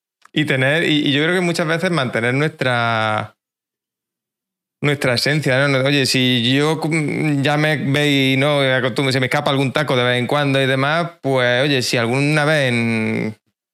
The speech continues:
en un post de Instagram o en un, algún sitio se me escapa un taco, creo que no pasa nada, ¿no? No hay que andar con ese miedo en el cuerpo y que, que muchas veces nos impo-, "No, no se puede por el respeto, por no sé qué".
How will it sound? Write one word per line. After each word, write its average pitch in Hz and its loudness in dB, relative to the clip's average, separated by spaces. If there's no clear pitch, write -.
en 131 -4
un 131 -2
post 139 -4
de 143 2
Instagram 117 -2
o 117 -2
en 120 -2
un, 131 0
algún 127 0
sitio 131 -2
se 123 -2
me 113 -2
escapa 139 -2
un 139 0
taco, 147 -2
creo 139 -2
que 151 -2
no 135 0
pasa 117 -2
nada, 127 0
¿no? 139 -2
No 131 0
hay 131 -2
que 135 0
andar 123 0
con 123 -2
ese 123 -2
miedo 123 0
en 120 0
el 113 -2
cuerpo 117 -2
y 113 0
que, 123 -4
que 120 -4
muchas 123 0
veces 123 -2
nos 127 0
impo-, 117 -4
"No, 202 -2
no 196 -2
se 180 -4
puede 185 -2
por 165 0
el 151 0
respeto, 165 -2
por 151 -2
no 135 -2
sé 131 -2
qué". 156 -4